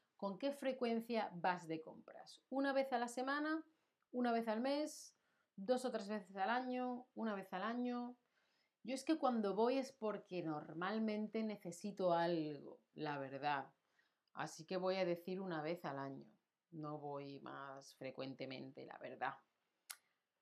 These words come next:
Recuerdo que antes me gustaba más, pero ya, mm, no me gusta, es un estrés. No, no, no.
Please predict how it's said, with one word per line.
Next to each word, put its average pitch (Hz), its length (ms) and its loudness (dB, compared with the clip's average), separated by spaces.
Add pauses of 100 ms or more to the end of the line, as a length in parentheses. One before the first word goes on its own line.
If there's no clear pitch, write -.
(120)
Recuerdo 220 480 4
que 220 140 0
antes 240 720 2
me 196 160 -2
gustaba 185 560 0
más, 196 800 -2
pero 202 320 0
ya, 180 500 0 (140)
mm, - 1160 -20 (1500)
no 269 200 -2
me 220 120 0
gusta, 233 680 -2
es 240 180 -2
un 233 120 0
estrés. 220 1040 2
No, 262 800 -4
no, 160 400 -2
no. 160 120 -8